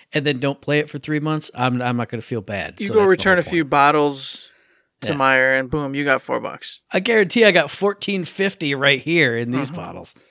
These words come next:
Speaker 2: Exactly. And that's what I'm talking about. So things like that. It was, I liked, I liked that, uh, New Year's resolution. It felt good. It feels right. So I'm bringing that one back along with the other one. Play, try to play all the biggest games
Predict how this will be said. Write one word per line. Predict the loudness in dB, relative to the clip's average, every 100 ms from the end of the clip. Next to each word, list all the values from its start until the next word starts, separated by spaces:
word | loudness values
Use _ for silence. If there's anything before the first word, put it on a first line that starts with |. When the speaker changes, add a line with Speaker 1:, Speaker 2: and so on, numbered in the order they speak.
| -8
Speaker 2:
Exactly. | -8 -2 0 0 -4 -18
And | -20 -20 -20 _ -2
that's | 0 -2
what |
I'm | -6
talking | -4 -8 -8
about. | -10 -10 -14 -20 _
So | -4 -2
things | 0 0 0
like | 0
that. | 0 -4 -2
It | 0
was, | 0 -2 -14 -14 -2
I | 0
liked, | 2 0 0 -6 -18 _ _
I | -4
liked | 0 0 -2
that, | -2 0 0 -4
uh, | -4 -2 -4 -6
New | -8
Year's | -6 -4
resolution. | -4 -4 -4 -6 -6 -10
It | -6
felt | -2 -2 0
good. | -2 -2
It | -2
feels | -2 -4 -2
right. | -2 -2 -4 -12 -14
So | -8
I'm | -2
bringing | 0 2
that | 2 2
one | 2
back | 4 4 2
along | -2 2 4 4
with | 2 -2 -2 _ _
the | -2 2
other | 2 2
one. | 2 0 -4 -12 _ _ _ _
Play, | 2 6 6 4 0 -6 _ -14
try | -2 2 2
to | 0
play | -2 0 2 2
all | 0 2 2
the | 0
biggest | -2 -2 -4 -6
games | -4 -4 -6 -10 -14 -16